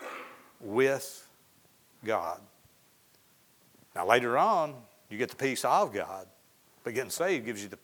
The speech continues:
peace with God. You're not enemies anymore. That takes a big burden off.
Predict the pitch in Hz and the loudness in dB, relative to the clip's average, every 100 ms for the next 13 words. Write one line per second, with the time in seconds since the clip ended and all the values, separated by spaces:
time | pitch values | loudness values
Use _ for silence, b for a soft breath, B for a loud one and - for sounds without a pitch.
0 | - _ _ _ - 123 - - 127 147 | -20 _ _ _ -8 -6 -8 -6 -6 -4
1 | 117 95 98 117 110 120 131 95 92 113 | -6 -8 -4 -2 -2 -4 -8 -10 -10 -10
2 | 95 98 98 92 - _ - - _ B | -10 -8 -8 -10 -16 _ -20 -20 _ B
3 | B B B B B B B _ _ _ | B B B B B B B _ _ _
4 | _ _ _ _ _ _ _ 131 139 131 | _ _ _ _ _ _ _ -2 2 0
5 | 107 104 101 95 95 95 92 104 104 | -2 -8 -6 -4 -6 -6 -6 -6 -8